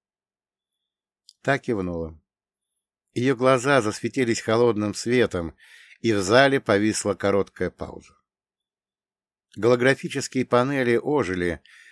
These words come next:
воздух задрожал от мягкого гула, и вскоре в центре комнаты проявилось мерцающее поле связи. «На связи, император!» —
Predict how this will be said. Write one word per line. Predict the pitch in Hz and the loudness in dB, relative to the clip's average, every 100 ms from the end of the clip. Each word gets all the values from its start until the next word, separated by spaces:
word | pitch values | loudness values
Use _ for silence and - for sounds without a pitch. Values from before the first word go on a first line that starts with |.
| - | -10
воздух | - 156 139 127 120 | 4 6 6 2 0
задрожал | 107 123 127 123 143 127 | 4 6 6 4 4 6
от | 110 - | 4 2
мягкого | 117 110 - 104 104 | 0 0 -2 -4 -4
гула, | 107 139 113 92 80 _ _ _ _ | -4 0 2 0 -4 _ _ _ _
и | - | -6
вскоре | - - 143 127 120 | -6 -2 2 4 2
в | |
центре | - 120 113 104 101 | 0 2 2 2 -2
комнаты | - 113 135 135 120 127 | 2 2 2 0 0 -2
проявилось | - 101 104 107 104 95 95 | 0 0 2 0 0 -2 -6
мерцающее | 92 - - 107 110 - - 101 | -6 -6 -2 0 0 -2 -2 -4
поле | - 85 80 | -4 -8 -8
связи. | - 71 - - _ _ _ _ _ _ _ _ _ _ _ _ _ _ _ _ - | -10 -16 -16 -18 _ _ _ _ _ _ _ _ _ _ _ _ _ _ _ _ -4
«На | 127 160 170 160 | 4 8 10 8
связи, | - 143 147 139 123 147 156 139 | 6 6 8 8 6 2 2 2
император!» — | 135 139 139 135 139 135 | 4 6 8 8 4 2